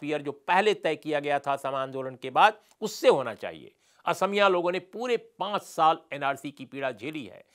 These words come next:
वे दर्द के बड़े दरिया से गुजरे हैं। दमन और सत्ता की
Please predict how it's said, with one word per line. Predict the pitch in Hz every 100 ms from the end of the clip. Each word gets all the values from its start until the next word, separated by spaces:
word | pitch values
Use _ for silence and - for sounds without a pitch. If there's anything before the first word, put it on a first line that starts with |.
| _ -
वे | 160
दर्द | 123 135 185 151
के | - 131
बड़े | 90 143 160
दरिया | 120 95 135 151
से | 131 110
गुजरे | 104 87
हैं। | 85 - _ _ _ _
दमन | - 180 254 240 -
और | 196
सत्ता | - 202 - 214
की | 208 190 113